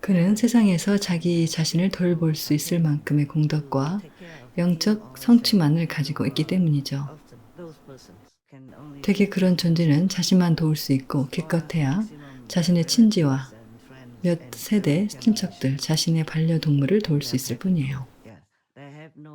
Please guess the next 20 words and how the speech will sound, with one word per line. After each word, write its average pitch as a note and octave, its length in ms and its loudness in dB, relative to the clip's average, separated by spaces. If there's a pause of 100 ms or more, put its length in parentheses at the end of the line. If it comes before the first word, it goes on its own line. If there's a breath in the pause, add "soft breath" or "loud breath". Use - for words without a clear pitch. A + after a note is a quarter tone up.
(140)
자신과 G3+ 460 2
관련 E3+ 280 0
없는 D3+ 360 2
이들에게까지 D#3+ 1120 -2
나눠줄 D#3+ 680 2
여유는 E3 380 2
없죠. C3 420 -6 (2250)
물론 G3+ 580 8
우린 E3+ 460 4
모두 F3 360 4
연결되어 D#3+ 600 4
있지만 D3 540 -2
그들의 E3 400 2
삶에 E3+ 560 0
직접 F3 480 -4
관련되어 E3+ 500 2
있지 C3+ 300 0
않은 D3+ 240 2
사람들이라는 F3+ 800 2
의미예요. D#3 520 2